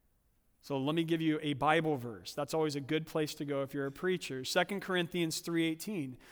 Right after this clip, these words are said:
This is one of the most significant texts when we think about spiritual formation or growth in godliness. Here the Apostle Paul says in Second Corinthians three eighteen,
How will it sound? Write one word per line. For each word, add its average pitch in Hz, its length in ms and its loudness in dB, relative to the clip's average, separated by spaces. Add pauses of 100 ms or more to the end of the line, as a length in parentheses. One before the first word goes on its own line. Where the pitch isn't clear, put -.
(220)
This 196 160 6
is 220 120 4
one 220 160 6
of 208 60 6
the 208 80 4
most 190 260 4
significant 208 720 0
texts 180 420 2
when 170 80 0
we 165 80 4
think 196 260 -4
about 165 280 4
spiritual 180 500 2
formation 170 880 0 (280)
or 170 160 8
growth 170 460 6
in 185 200 0
godliness. 151 840 4 (480)
Here 220 200 8
the 240 100 8
Apostle 208 480 8
Paul 208 260 6
says 180 380 4
in 165 80 0
Second 180 300 2
Corinthians 180 500 -2
three 180 240 2
eighteen, 127 560 -2